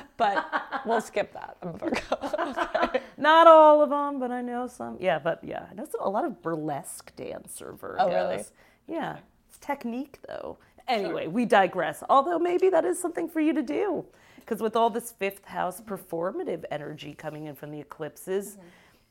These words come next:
Speaker 2: I think Virgos who have a talent that's spotlight worthy may find themselves with the cameras rolling this year.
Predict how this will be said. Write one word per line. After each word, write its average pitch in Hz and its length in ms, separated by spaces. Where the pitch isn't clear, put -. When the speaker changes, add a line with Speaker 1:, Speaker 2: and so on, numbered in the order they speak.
Speaker 2:
I 185 80
think 180 240
Virgos 175 420
who 180 100
have 151 220
a 143 40
talent 156 840
that's - 260
spotlight 170 680
worthy 156 480
may 165 340
find 151 320
themselves 151 720
with 165 140
the - 80
cameras 208 560
rolling - 560
this - 240
year. 117 320